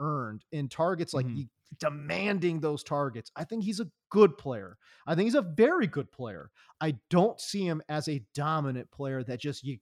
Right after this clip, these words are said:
Speaker 1: gotta get him twelve, thirteen targets a game.
Speaker 2: Yeah, I mean, he was getting the, that volume last year.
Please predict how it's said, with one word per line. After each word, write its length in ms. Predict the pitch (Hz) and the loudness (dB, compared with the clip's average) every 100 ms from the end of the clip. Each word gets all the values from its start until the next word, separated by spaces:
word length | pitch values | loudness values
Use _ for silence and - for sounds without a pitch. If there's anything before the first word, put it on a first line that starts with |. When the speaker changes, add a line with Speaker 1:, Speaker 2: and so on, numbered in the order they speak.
| _ | _
Speaker 1:
gotta 360 | 202 180 151 151 | 4 6 6 4
get 280 | 120 151 139 | -2 -2 -2
him 140 | 127 | -6
twelve, 360 | - 151 139 123 | -6 -4 -2 -4
thirteen 320 | 135 127 135 | -10 -12 -12
targets 420 | 120 123 110 110 113 | -10 -12 -12 -14 -16
a 20 | |
game. 320 | 98 90 - _ - | -16 -20 -20 _ -2
Speaker 2:
Yeah, 260 | 135 185 | 8 10
I 80 | 185 | 10
mean, 100 | 190 | 12
he 60 | 202 | 10
was 100 | 214 | 10
getting 220 | 202 226 | 6 6
the, 160 | 170 165 156 | 6 4 4
that 180 | 160 | 4
volume 340 | 151 165 151 135 | 6 6 6 2
last 380 | 135 139 - 117 | 2 2 0 -6
year. 260 | 101 98 | -6 -6